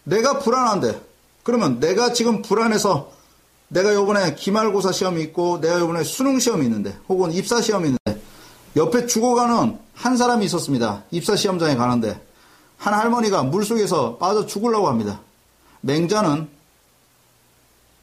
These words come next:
그것을 구하라고 말을 하죠. 근데 불안한 사람들은 자기 것이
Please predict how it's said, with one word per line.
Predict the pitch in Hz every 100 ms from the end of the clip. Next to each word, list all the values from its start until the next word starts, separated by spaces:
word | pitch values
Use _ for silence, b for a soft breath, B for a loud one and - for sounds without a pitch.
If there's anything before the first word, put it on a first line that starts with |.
| _ _
그것을 | - 196 185 135
구하라고 | 127 139 165 196
말을 | 131 101
하죠. | 92 92 - _ _ _ _ _ _
근데 | - 208 147 120 120 -
불안한 | - 185 196 202
사람들은 | 185 175 135 110 92 92 _ _ _ _ _ _ _ -
자기 | 135 156
것이 | 165 143 - 208